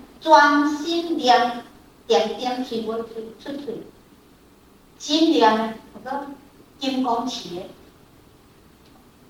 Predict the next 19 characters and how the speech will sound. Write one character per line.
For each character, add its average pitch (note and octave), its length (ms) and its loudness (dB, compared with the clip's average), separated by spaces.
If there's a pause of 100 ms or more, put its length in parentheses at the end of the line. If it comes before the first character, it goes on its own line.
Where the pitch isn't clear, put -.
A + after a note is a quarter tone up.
(1200)
基 G#4+ 200 -4
本 A4+ 240 -2
现 D4 100 -2
在 F4+ 100 2
你 F#4+ 60 -2
讲 G#4+ 520 2
十 B3 60 0
念 B3 180 0
法 G#3 120 2
就 A3+ 100 0
是 A3+ 120 -4
用 A#3 60 -6 (120)
嘴 G3 220 -4
念 A#3 200 4
的， A3+ 200 0 (460)
念 C4 280 4
出 A4 100 0
声 G#4 300 -4
啊， E4 460 2